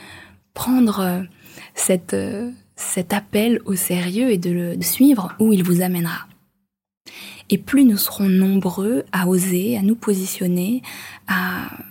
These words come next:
prendre notre place pleine dans ce monde, plus la conscience collective basculera. Et lorsqu'elle commencera à basculer, nous vivrons de magnifiques transformations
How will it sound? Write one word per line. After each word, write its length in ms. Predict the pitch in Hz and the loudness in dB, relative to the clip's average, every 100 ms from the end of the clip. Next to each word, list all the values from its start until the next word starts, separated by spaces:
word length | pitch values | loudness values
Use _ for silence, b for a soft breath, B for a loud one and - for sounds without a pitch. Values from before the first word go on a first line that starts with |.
| - - | -20 -8
prendre 360 | - 262 226 | 0 2 2
notre 300 | 190 180 - | -2 -4 -6
place 480 | 175 196 196 240 - - | -8 -6 -6 -4 -8 -4
pleine 320 | 214 247 240 | 0 4 2
dans 160 | 196 180 | 0 -4
ce 140 | 196 | -2
monde, 340 | 185 208 247 - B B B | 0 4 4 2 B B B
plus 160 | - 269 | -4 -2
la 140 | 226 | 0
conscience 580 | 180 202 196 - 240 233 | 0 -2 -2 -2 0 -2
collective 640 | - 185 175 - 233 220 - _ | -2 -4 -4 -4 -2 -2 -6 _
basculera. 760 | 185 180 185 - 190 170 170 - _ _ B B B B B | -2 0 -2 -4 -4 -4 -4 -8 _ _ B B B B B
Et 80 | 196 | -2
lorsqu'elle 400 | 202 - - 190 | 0 0 -2 -2
commencera 420 | 196 202 208 - | 2 2 2 -2
à 100 | 196 | -2
basculer, 800 | 185 180 - - 185 190 220 233 208 | -2 -4 -4 -2 0 2 2 0 0
nous 260 | 190 202 | 2 2
vivrons 640 | 190 180 175 180 202 214 214 | 0 -2 -4 -4 0 0 0
de 180 | 202 | -2
magnifiques 680 | 180 180 208 233 196 190 208 | -2 0 0 0 -2 -4 -6
transformations 800 | - 190 - 180 175 170 - 226 | -8 -6 -6 -4 -4 -4 -2 -2